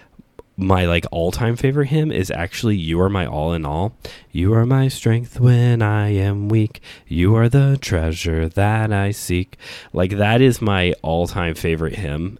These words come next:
actually. It's very, it's very sweet. I, I don't know a better word to explain it. Like, I find it to be a very, like,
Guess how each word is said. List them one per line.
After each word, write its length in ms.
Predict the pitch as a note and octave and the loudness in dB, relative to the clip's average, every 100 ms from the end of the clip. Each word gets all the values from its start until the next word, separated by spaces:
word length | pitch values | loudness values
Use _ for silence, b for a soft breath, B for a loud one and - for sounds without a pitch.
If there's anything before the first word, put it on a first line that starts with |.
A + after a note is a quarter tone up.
| - | -4
actually. 540 | G#2 G2+ - A#2 A2+ | -2 -2 -2 0 0
It's 200 | - G2 | -4 -10
very, 600 | F2+ G2+ C3 C3 A#2+ G#2 | -8 -2 0 2 2 -2
it's 180 | - G2+ | -6 -10
very 680 | A2 A#2+ C3 C3+ A2 G2 F#2+ b b b b b b _ _ _ | -6 -2 0 0 0 -2 -4 b b b b b b _ _ _
sweet. 640 | - - - A2+ F2 - - | -8 -6 -2 -2 -2 -6 -6
I, 260 | G2 F#2 F#2+ | -2 -2 0
I 40 | |
don't 160 | G2 G#2 | 0 2
know 220 | G#2 G2 | 2 2
a 60 | F#2 | 2
better 260 | F#2+ F#2 | 2 2
word 180 | F2+ F2 | 2 0
to 100 | G2 | -2
explain 360 | E2 - F#2+ F2 | -4 -2 -2 -2
it. 100 | D2 | -2
Like, 160 | F2+ | -2
I 100 | G2 | 0
find 300 | F#2 F#2+ G2 | -2 -2 -2
it 100 | G#2 - | -2 -2
to 100 | F#2+ | 0
be 160 | F#2+ | 0
a 100 | D#2+ | 0
very, 420 | F2+ F#2 F2+ F#2 | 0 0 2 2
like, 300 | F2 E2 D#2 | 0 -2 -4